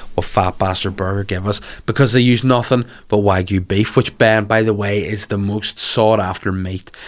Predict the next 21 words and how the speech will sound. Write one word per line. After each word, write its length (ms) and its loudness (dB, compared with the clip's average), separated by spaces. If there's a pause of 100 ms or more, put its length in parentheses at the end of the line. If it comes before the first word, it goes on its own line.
(260)
It 160 -2
is 220 0
thick, 500 0
it 160 0
is 160 -2
marbled, 600 2
it 100 -4
is 220 -4
tasty, 640 0 (300)
delicious 640 0 (360)
beef, 400 0 (100)
and 200 2
that's 320 2 (260)
what 140 -2
Fat 300 0
Bastard 420 -2
Burger 260 0
patties 460 -2 (360)
are 200 4
made 260 -2
of. 320 2